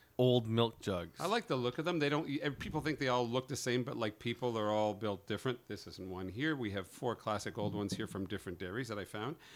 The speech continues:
Speaker 2: And, uh, I found these Cabernet Sauvignons, some of which may be from Ontario, in my cellar. And I just, uh, since you guys, you know, I think part of these podcasts is we're not only talking about Thomas Edward, we're trying to figure out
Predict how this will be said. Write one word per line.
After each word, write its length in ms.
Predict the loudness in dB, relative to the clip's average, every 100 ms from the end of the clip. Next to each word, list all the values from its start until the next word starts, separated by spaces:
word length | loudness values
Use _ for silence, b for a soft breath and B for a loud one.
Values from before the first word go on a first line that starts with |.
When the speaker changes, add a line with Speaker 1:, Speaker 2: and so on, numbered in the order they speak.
| B B B
Speaker 2:
And, 360 | -2 2 2 2
uh, 200 | 2 0 -4 -12 b -2
I 120 | 0
found 360 | 2 2 4 4
these 180 | 2 -2
Cabernet 500 | 0 0 2 2 2
Sauvignons, 640 | 2 0 0 -2 -2 -4
some 400 | -4 0 4 4
of 100 | 4
which 280 | 4 2 2
may 260 | 4 6
be 160 | 4 2
from 180 | 4 4
Ontario, 520 | 4 2 0 2 0
in 180 | 0 2
my 120 | 2
cellar. 440 | 2 4 6 6 4 B B B B
And 120 | 6
I 140 | 8 8
just, 280 | 6 4 0 -4
uh, 280 | 2 4 4 2
since 300 | 4 4 4
you 100 | 4
guys, 420 | 6 6 6 2 B B B 6
you 100 | 10
know, 120 | 10
I 120 | 10
think 220 | 8 10 12
part 180 | 12
of 40 | 10
these 140 | 6
podcasts 560 | 10 10 8 6 4 4
is 120 | 2
we're 120 | 4
not 220 | 6 6 6
only 440 | 6 4 4 0
talking 280 | -2 -2 0
about 160 | -2 0
Thomas 320 | 2 2 2
Edward, 240 | 0 -2
we're 80 | -6
trying 280 | 0 6 6
to 120 | 6 2 B B
figure 520 | -12 2 6 8 8
out 260 | 10 8